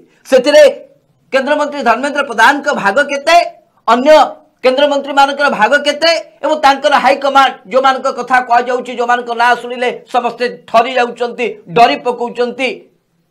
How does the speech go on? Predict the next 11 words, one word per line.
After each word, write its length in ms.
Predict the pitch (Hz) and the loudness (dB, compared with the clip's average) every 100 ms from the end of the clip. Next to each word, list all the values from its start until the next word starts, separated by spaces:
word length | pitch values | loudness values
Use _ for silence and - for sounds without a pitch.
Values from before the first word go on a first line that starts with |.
| _ _ | _ _
ସ୍ୱରାଷ୍ଟ୍ର 400 | 180 214 214 190 | -6 -6 -6 -14
ମନ୍ତ୍ରୀଙ୍କ 380 | 165 - 214 202 175 | -14 -16 -18 -12 -10
ଠାରୁ 180 | 202 214 170 | -8 -6 -4
ଆରମ୍ଭ 200 | 190 208 190 | -6 -10 -14
କରିକି 260 | 196 208 254 262 | -16 -16 -20 -14
ପ୍ରଧାନମନ୍ତ୍ରୀଙ୍କ 760 | 139 156 254 214 180 208 220 202 196 | -12 -8 -10 -10 -18 -18 -18 -16 -14
ପର୍ଯ୍ୟନ୍ତ 480 | 165 - 226 220 - 320 330 - _ 226 | -16 -8 -8 -2 2 2 0 -16 _ -2
କେତେ 300 | 220 - 330 - | -2 -2 -4 0
କାହାର 240 | 226 240 240 185 | 0 0 -2 -4
ଭାଗିଦାରୀ? 500 | 175 170 131 90 _ _ _ _ _ _ _ _ _ _ _ _ _ _ _ | -6 -6 -12 -14 _ _ _ _ _ _ _ _ _ _ _ _ _ _ _
ଯେତେବେଳେ 380 | 123 165 220 | -18 -14 -12